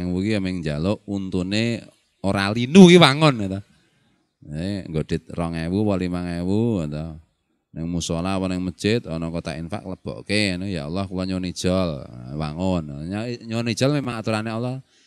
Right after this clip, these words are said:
mang ewu, minimal jenengan ngijoli seket ewu. Isih, isih wangun ki wong memang janji Allah. Yang kedua pahala. Yang ketiga hajat saya. Yaitu jangan sampai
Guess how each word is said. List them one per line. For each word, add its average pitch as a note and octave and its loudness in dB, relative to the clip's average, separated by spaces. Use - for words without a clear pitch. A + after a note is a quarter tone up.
mang F2+ -4
ewu, F#2 -4
minimal G#2 -4
jenengan F#2 -2
ngijoli F#2 -4
seket F#2 -6
ewu. G2 2
Isih, D#3+ 0
isih B2+ 0
wangun C3 0
ki A#2+ -4
wong G#2 0
memang A2+ -4
janji E2+ -2
Allah. D#2 -8
Yang E2+ -8
kedua F#2 -2
pahala. C#2 -8
Yang E2 -8
ketiga F2+ -4
hajat E2+ -4
saya. C#2+ -8
Yaitu D#2+ -6
jangan E2 -6
sampai E2 -4